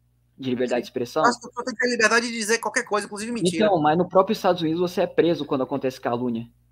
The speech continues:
Speaker 1: Então não faz o menor sentido você se respaldar em algo que não é, que não faz nem parte do seu próprio princípio.
Speaker 2: Não, denunciação caluniosa, sim, calúnia não. Você tem o
Speaker 1: Então,
Speaker 2: direito de
Speaker 1: denu-,
Speaker 2: dizer que
Speaker 1: denúncia
Speaker 2: cometeu um crime.
Speaker 1: caluniosa eu quero que a pessoa seja,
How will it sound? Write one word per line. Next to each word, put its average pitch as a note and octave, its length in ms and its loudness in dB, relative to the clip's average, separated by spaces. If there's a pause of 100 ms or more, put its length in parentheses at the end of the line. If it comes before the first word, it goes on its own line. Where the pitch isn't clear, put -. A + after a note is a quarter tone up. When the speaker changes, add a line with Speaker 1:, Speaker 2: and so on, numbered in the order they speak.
Speaker 1:
Então C#3 140 -4
não D3+ 140 -2
faz D3+ 180 2
o D3+ 40 -6
menor D#3 200 -2
sentido F3 340 -4
você D3+ 140 -2
se D3 140 -2
respaldar C#3+ 400 0
em C#3+ 80 2
algo C#3 260 2
que E3+ 200 -8
não E3+ 200 -4
é, D3+ 220 -4 (360)
que D#3 100 -6
não E3+ 80 0
faz E3 220 4
nem F3+ 240 0
parte F3 320 -2
do E3+ 60 -4
seu F3 120 -4
próprio E3 280 -2
princípio. D#3+ 520 -4 (1200)
Speaker 2:
Não, D#3 160 -6
denunciação A#3+ 600 2
caluniosa, G#3 560 -2
sim, - 160 -10
calúnia F#3+ 380 -4
não. C#3 220 -8 (920)
Você - 140 -8
tem - 80 -20 (140)
o - 20 4
Speaker 1:
Então, A3+ 120 8
Speaker 2:
direito G#3 260 2
de - 100 -12
Speaker 1:
denu-, F3 180 4
Speaker 2:
dizer F#3+ 140 -4
que G#3 80 -6
Speaker 1:
denúncia F#3+ 420 4
Speaker 2:
cometeu - 20 -4
um A3 160 2
crime. G#3 140 4
Speaker 1:
caluniosa F3+ 340 4
eu G3+ 140 6
quero F#3+ 340 -2
que D3+ 360 0
a B2 80 -2
pessoa C3 260 -4
seja, B2+ 300 -6